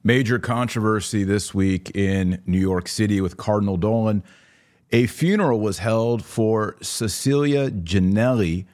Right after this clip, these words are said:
who is a former prostitute. Uh, I'm not s-, uh, it says transgender. I don't really know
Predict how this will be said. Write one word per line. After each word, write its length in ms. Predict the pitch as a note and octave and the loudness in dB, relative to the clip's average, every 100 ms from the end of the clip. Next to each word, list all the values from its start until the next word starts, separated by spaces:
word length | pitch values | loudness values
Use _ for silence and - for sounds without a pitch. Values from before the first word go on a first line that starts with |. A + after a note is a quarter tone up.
| _ _ _ | _ _ _
who 460 | _ - G2+ G2+ G2 | _ 0 2 2 0
is 280 | F#2+ G2 F2 | 0 0 2
a 460 | F2+ F2 F2 F2 - | 0 2 0 -2 -4
former 800 | - - G#2+ G#2+ G#2 G2 F#2 F2 - _ _ _ _ | -12 -2 0 2 2 0 -2 -4 -10 _ _ _ _
prostitute. 960 | - G#2+ G#2 - G2+ - A2 G#2+ - - _ _ _ _ _ _ | -2 2 2 0 -2 2 2 0 -6 -16 _ _ _ _ _ _
Uh, 400 | - E2+ D#2+ C#2+ - _ _ - | -2 0 0 -2 -10 _ _ 0
I'm 160 | C3 | 2
not 160 | F3 D3+ | 2 0
s-, 200 | - - - | -4 -8 -6
uh, 80 | - - _ _ - | -8 -8 _ _ -4
it 120 | G2+ | -2
says 280 | - D#3 - | 0 0 0
transgender. 840 | - C3+ A2 E2+ A2 A#2+ B2 A#2+ | 0 2 0 0 2 2 2 0
I 100 | F#2+ | -2
don't 220 | A#2 B2+ A2+ | 0 0 2
really 280 | A#2 A2 | 2 2
know 540 | F#2 G2 G#2 G#2 G2 | 2 2 2 0 -2